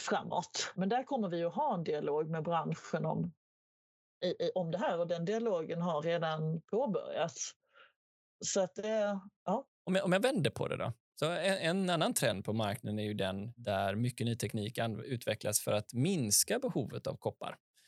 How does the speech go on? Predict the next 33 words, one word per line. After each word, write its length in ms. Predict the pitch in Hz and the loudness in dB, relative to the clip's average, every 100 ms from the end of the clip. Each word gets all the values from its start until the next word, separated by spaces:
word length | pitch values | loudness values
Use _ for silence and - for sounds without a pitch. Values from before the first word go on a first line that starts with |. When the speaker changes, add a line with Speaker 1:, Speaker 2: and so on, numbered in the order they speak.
| _ | _
Speaker 2:
Alltså 240 | - 104 113 | -2 2 2
att 100 | 107 | 2
man 120 | 110 | 0
inte 360 | 147 117 - | 0 -2 0
ska 160 | 160 214 | 2 2
behöva 220 | 196 143 | 2 2
bygga 300 | 117 117 98 | 2 0 0
nytt 260 | 107 101 - | 0 -2 -4
nät 420 | 107 101 110 - | -2 0 -2 -4
för 140 | - | -2
att 120 | 104 101 | -2 0
istället 400 | - 107 98 - | 0 2 0 -2
jobba 280 | 101 101 | -2 0
med 200 | 98 98 | -2 -2
flexibilitetstjänster 1080 | 95 110 - 107 104 107 104 - 98 120 113 | -2 -2 -2 -2 -2 0 0 0 0 0 0
för 140 | - | -2
att 100 | 95 | -2
utjämna 500 | 110 104 - 104 107 | -2 -4 -4 -2 -2
behov 300 | 113 113 110 120 | -4 -2 -4 -6
och 100 | - | -6
ta, 100 | 127 - 123 | -6 -4 -4
ta 220 | 117 104 | 0 0
bort, 300 | 104 107 - | 0 -4 -4
eh, 120 | 98 | -4
last, 320 | 98 104 - - | 0 0 0 -2
eh, 160 | 110 | -8
peak 300 | 123 117 101 | -6 -6 -2
loads, 440 | 110 104 - - 117 | -2 -2 2 2 2
alltså 240 | 113 - | -2 -2
topplaster 580 | - - - - - - | -2 -4 -4 -2 -2 -4
och 80 | - | -6
sådär. 220 | - 113 - _ - - - | -4 -6 -8 _ -20 -20 -20
Eh, 80 | - | -6